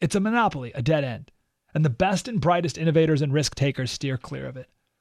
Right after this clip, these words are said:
And as long as education remains a closed system, we will never see the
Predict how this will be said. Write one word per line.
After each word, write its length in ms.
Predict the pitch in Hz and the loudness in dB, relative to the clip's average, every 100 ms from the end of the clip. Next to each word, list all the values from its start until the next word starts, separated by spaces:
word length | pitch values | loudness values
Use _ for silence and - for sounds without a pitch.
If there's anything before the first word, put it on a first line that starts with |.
| _ _ - | _ _ -4
And 80 | 151 | -2
as 100 | 123 | 0
long 360 | 135 170 240 | 0 0 2
as 100 | 202 | 4
education 480 | 208 185 180 185 160 | 4 2 0 0 0
remains 300 | 156 139 139 | 0 0 0
a 40 | |
closed 540 | 131 - 147 151 147 - | 0 2 4 6 4 0
system, 480 | - 147 - 113 117 | 0 0 0 -6 -4
we 120 | 143 | -2
will 120 | 143 | 0
never 540 | 135 131 143 165 180 160 | 0 2 2 2 2 0
see 300 | - 165 156 | 0 0 2
the 200 | 151 | 0